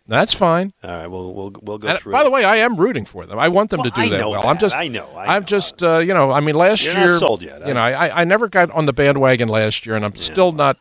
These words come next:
Speaker 1: quite on.
Speaker 2: Yeah. Big year for Joe Girardi, by the way.
Speaker 1: I think it's a huge
Speaker 2: Joe
Speaker 1: year for
Speaker 2: Girardi,
Speaker 1: Joe.
Speaker 2: Doc Rivers, both kinda in that same position. Like, you know, we hired these big name, big visibility managers, coach with great resumes, and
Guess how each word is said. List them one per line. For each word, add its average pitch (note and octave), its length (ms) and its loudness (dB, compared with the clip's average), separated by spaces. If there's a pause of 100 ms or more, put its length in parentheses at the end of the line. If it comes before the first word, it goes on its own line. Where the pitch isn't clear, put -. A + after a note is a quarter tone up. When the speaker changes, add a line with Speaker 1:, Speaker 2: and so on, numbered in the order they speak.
(100)
Speaker 1:
quite B2 400 0
on. F2+ 300 -8 (300)
Speaker 2:
Yeah. - 200 -10 (760)
Big A#2 140 -10
year F3 140 0
for B2+ 120 -6
Joe G#2+ 200 2
Girardi, E2+ 460 -6
by - 140 -14
the - 100 -20
way. - 140 -20 (560)
Speaker 1:
I F3+ 60 0
think E3+ 100 0
it's B2 120 -8
a C3 40 -6
huge D#3+ 220 -8
Speaker 2:
Joe F#3+ 80 -2
Speaker 1:
year G#3 160 0
for E3+ 60 2
Speaker 2:
Girardi, F3 220 6
Speaker 1:
Joe. A2+ 60 -10
Speaker 2:
Doc B2+ 280 4
Rivers, F#2+ 320 -2
both A#2 200 -2
kinda G#2+ 240 -2
in G2+ 100 -6
that F#2 200 -8
same F#2+ 240 0
position. F2+ 480 -4
Like, E2 320 -16
you G2 80 -10
know, F2 140 -14
we G2+ 160 -10
hired C3 380 2
these A#2 160 -4
big C3 360 -2
name, A2 560 -6
big C3 240 -2
visibility G#2+ 840 2 (460)
managers, G#2+ 840 -2 (180)
coach - 380 -4
with G2+ 140 -14
great A#2 240 0
resumes, F#2 720 -2
and F#2 360 -4